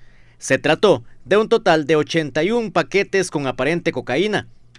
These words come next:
cada uno con un peso aproximado al kilogramo de dicha droga. Esto fue decomisado, al igual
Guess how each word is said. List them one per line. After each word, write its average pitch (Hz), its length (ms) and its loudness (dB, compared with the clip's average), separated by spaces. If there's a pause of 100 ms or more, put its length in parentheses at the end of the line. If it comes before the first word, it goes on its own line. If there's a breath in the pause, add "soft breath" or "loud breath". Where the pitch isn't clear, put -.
cada 120 240 0
uno 208 260 2
con 160 140 0
un 151 100 -8
peso 208 240 0
aproximado 180 720 0
al 151 180 0
kilogramo 175 600 0 (180 soft breath)
de 196 160 4
dicha 139 300 -2
droga. 175 380 0 (440 soft breath)
Esto 170 300 2
fue 139 160 -2
decomisado, 135 640 0
al 175 160 2
igual 170 340 2